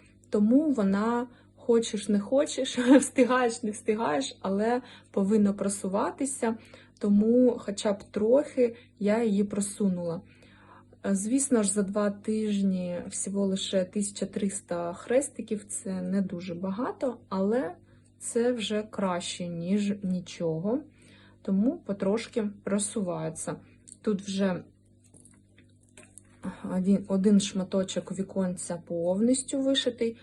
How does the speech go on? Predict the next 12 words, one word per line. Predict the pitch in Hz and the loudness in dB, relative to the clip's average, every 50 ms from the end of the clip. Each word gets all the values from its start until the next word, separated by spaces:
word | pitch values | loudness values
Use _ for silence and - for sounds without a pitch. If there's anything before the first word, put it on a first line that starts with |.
| - - _ | -20 -4 _
Ну, | 269 262 | 0 0
тут | - - - | 0 -2 -2
ще | - 226 202 | 0 0 0
буде | 196 202 190 196 | 0 0 0 0
трохи | 190 - 202 208 202 - 208 | 0 0 -2 -4 -2 -2 -4
бекстічу, | 196 208 202 - - - - 415 - - - - 214 | -4 -4 -4 -6 -8 -6 -6 -6 -6 -6 -6 -4 -4
але | 190 185 180 185 196 220 247 262 262 - - - - - - - - - - - - - _ | -4 -2 -2 0 0 0 2 0 -2 -4 -8 -16 -20 -20 -20 -20 -20 -20 -20 -20 -20 -14 _
все | - - - 208 | -8 -4 0 0
одно | 202 196 196 202 190 180 190 | 0 2 4 2 2 2 0
тут | - - 185 196 | -4 -10 -12 -10
вже | - - 202 196 190 - - - | -8 -4 0 2 2 2 0 -2
заповнено. | 190 180 - 190 185 - - 208 233 285 311 330 294 277 262 247 240 226 226 226 | -6 -4 -2 -4 -4 -4 0 4 4 4 4 4 4 4 4 4 4 2 0 -2